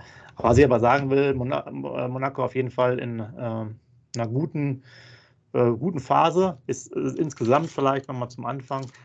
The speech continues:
achtmal, äh, französischer Meister, fünfmal Pokalsieger, einmal Ligapokalsieger und zweimal Superpokalsieger in Frankreich, äh, haben's halt nicht geschafft, weil sie gegen uns verloren haben, äh, sozusagen mal europäischen Pokal zu holen,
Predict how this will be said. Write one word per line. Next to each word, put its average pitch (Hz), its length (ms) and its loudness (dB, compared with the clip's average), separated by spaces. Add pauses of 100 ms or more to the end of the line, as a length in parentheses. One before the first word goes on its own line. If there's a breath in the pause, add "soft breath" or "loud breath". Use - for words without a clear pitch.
(160 loud breath)
achtmal, 131 640 0 (160)
äh, 117 300 -4
französischer 131 540 -4
Meister, 135 580 -2
fünfmal 123 400 -2
Pokalsieger, 127 920 0
einmal 135 240 -2
Ligapokalsieger 131 800 0
und 117 120 -4
zweimal 131 400 -2
Superpokalsieger 123 1700 -2
in 117 160 -4
Frankreich, 143 920 0 (460 soft breath)
äh, 123 40 0
haben's 120 500 -2
halt 110 200 -2
nicht 147 180 -6
geschafft, - 400 -2
weil 123 100 2
sie 113 120 0
gegen 117 140 0
uns 117 100 -8
verloren 117 480 -2
haben, 117 340 2
äh, 113 440 -6 (360)
sozusagen 120 360 -2
mal 113 120 0
europäischen 127 600 0
Pokal 131 320 -2
zu 127 140 0
holen, 127 180 2